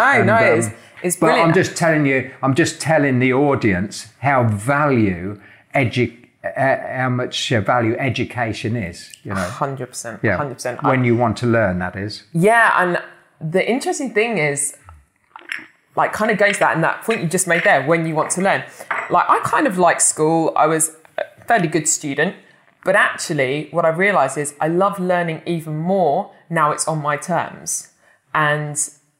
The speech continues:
Speaker 2: it's lovely to hear that, like, with all the success you've had, that you're still listening to those C Ds, that you're still essentially a student of this as well, that you, it'll probably be a lifelong thing, right?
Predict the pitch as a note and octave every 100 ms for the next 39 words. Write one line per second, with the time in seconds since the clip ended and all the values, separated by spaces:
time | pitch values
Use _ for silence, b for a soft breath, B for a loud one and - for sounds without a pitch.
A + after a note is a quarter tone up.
0 | _ - E3+ - F3 G3+ G#3+ G#3+ F3 D#3+
1 | E3 E3+ D#3+ C3+ C3+ C#3+ - - D#3 C#3
2 | - - _ _ _ _ _ _ _ -
3 | D#3 E3 E3 - G#3+ G#3 F3+ - - E3
4 | D#3 D#3 - G3+ D3 C3 - - D#3 E3
5 | - - A3 A#3+ G3 E3 D3+ - B2+ E3
6 | G#3+ B B B B D#3 C#3 - C#3 C3
7 | C#3+ D#3 - E3 - - F#3+ G#3 G3+ F#3
8 | b b b b E3 F#3 F#3 E3 D3+ -
9 | G#3+ A3+ F3 - C#3+ D3 C#3 D3 F3 D#3+
10 | E3+ C3+ C#3 F#3+ G#3+ B B - - -
11 | E3+ E3+ E3 D#3+ D#3+ _ D#3+ - A#3+ F#3
12 | F3 E3+ E3+ E3 D#3 D#3 D3+ C#3+ G3